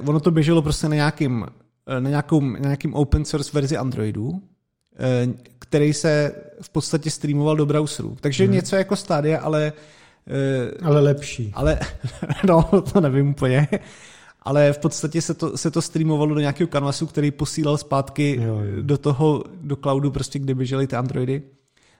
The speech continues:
Speaker 1: Tak se posílaly inputy a prostě klasicky, dělala taková stará, dobrá Stadia-like, ale na Androidu, jo.
Speaker 2: Mhm.
Speaker 1: No, a ta, ta sranda byla třeba v úpravě té aplikace, jo, protože,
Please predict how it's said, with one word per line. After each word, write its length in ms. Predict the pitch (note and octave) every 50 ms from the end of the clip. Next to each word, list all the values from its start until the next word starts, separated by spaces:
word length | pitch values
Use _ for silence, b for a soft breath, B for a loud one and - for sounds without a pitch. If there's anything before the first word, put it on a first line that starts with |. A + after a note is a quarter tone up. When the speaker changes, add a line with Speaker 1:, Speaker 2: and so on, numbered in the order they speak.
| _ _
Speaker 1:
Tak 160 | - - -
se 80 | - C#3
posílaly 400 | - C3+ - - D3+ D3 C#3+ B2
inputy 440 | C#3+ B2+ - C#3+ C#3+ - D3+ D3 C#3+
a 280 | C#3 C3 A#2+ B2 B2 C3 B2+ A2+ - - - - -
prostě 260 | C3+ B2 - - C3+
klasicky, 560 | - C3 A#2+ - C3+ C3 - - C3+ B2+ D3 - - - C3
dělala 200 | C#3+ E3+ F#3 F3
taková 540 | E3+ D#3 - - E3 D#3 D#3 D3 C3+ - - F3+ E3+
stará, 360 | - - - F#3 F3+ F3 F3
dobrá 480 | F3+ D#3+ D3+ D3+ D3+ C#3 C#3+ C#3+ C#3 C#3
Stadia-like, 840 | - - - D#3 C#3+ C#3 D3+ D#3 D3 C#3+ C#3 C#3+ D3 D3 C#3+ -
ale 120 | C3+ D3
na 120 | C#3+ C#3 C#3
Androidu, 380 | D3 C#3+ B2+ B2+ A#2 A2 G#2
jo. 180 | E2+ D2 - - -
Speaker 2:
Mhm. 320 | A2+ A2 A2 A2+ B2 C#3+ B B B B B B B B B B B B
Speaker 1:
No, 200 | C3+ C3+ C3 C3 B B B B B B B B B B
a 140 | - C3 D3+
ta, 280 | - F3 F3 D#3 E3 D#3
ta 160 | - F3 E3
sranda 340 | - F3+ E3 E3 F3 F3 E3+
byla 200 | E3 E3+ E3 E3
třeba 220 | - - F3+ F#3
v 80 | F3 F3+
úpravě 340 | E3+ D3+ - D#3 D#3 E3
té 120 | E3 F3 E3
aplikace, 420 | E3 - A3 - D#3+ - - -
jo, 140 | G#2 A2 B2
protože, 580 | C3+ C3+ C#3 - - A#2 B2 C#3 C3+ C3 B2+